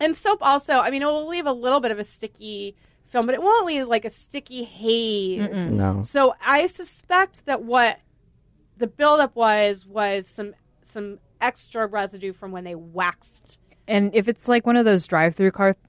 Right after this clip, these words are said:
Speaker 2: car washes, the wax they use is not the most high-quality stuff. It's, like, meant to be, just be quick. They just spray it on, and that's it. And real wax, what you're supposed to do is, like, rub it in. You're supposed to let it dry a little bit and then rub it in.
Speaker 1: Yeah.
Speaker 2: So I've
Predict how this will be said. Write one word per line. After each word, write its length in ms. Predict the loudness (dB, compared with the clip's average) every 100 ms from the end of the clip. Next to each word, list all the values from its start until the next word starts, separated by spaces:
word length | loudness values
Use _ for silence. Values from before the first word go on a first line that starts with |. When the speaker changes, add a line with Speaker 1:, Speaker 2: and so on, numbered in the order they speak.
| _
Speaker 2:
car 400 | -2 2 2 0 -4 -2
washes, 560 | 0 2 0 -2 -4 -12 -20 -12 -2
the 120 | 0
wax 340 | 2 2 2
they 100 | 0
use 220 | 2 2 0
is 120 | -2
not 300 | -2 -2 -4 -8
the 260 | -6 -4 -6
most 240 | -8 -10
high-quality 760 | -14 -16 -14 -12 -12 -12 -14 -16
stuff. 440 | -16 -14 -14 -12
It's, 140 | -10 -4
like, 200 | -2 0
meant 200 | -2 -2
to 80 | -4
be, 60 |
just 160 | -10 -10
be 100 | -14
quick. 420 | -6 2 2 2
They 140 | -2
just 160 | -4 -4
spray 320 | -2 2 4
it 60 | 4
on, 320 | 4 2 -2 -10 _ _ _
and 120 | -2
that's 220 | 0 0 0
it. 140 | 0
And 180 | 2 4
real 220 | 6 8
wax, 300 | 6 4 0
what 60 | -4
you're 80 | -4
supposed 220 | -4 -6
to 40 | -4
do 120 | -6
is, 120 | -6
like, 240 | -10 -12 _ _ _ _ 2
rub 180 | 2
it 100 | 2 -2
in. 420 | -2 -2 -4 -12 _ _ _ _
You're 80 | -6
supposed 200 | -4 -2
to 60 | 0
let 100 | 2
it 140 | 0
dry 380 | 0 2 4 6
a 120 | 4
little 400 | 4 4 6 6
bit 340 | 6 6 4 2
and 120 | 0 0
then 140 | 2
rub 220 | 2 0
it 120 | -2
in. 260 | -6 -10 -6
Speaker 1:
Yeah. 160 | -4 -6 _ _ _ _ _
Speaker 2:
So 300 | -2 4 4
I've 500 | 6 4 4 4